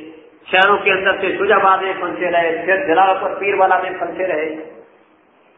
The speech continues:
کافی وقت لگ گیا، کچھ ملتان میں وقت صرف ہو گیا،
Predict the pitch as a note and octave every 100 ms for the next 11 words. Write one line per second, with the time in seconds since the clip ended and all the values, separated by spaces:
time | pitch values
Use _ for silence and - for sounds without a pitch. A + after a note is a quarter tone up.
0 | _ - A3 A3+ G#3+ G#3+ G#3 G3 F#3 F#3+
1 | - - - D#3+ F#3 G#3+ G#3 G3 G3 F#3+
2 | F#3 F3 E3 D#3 D3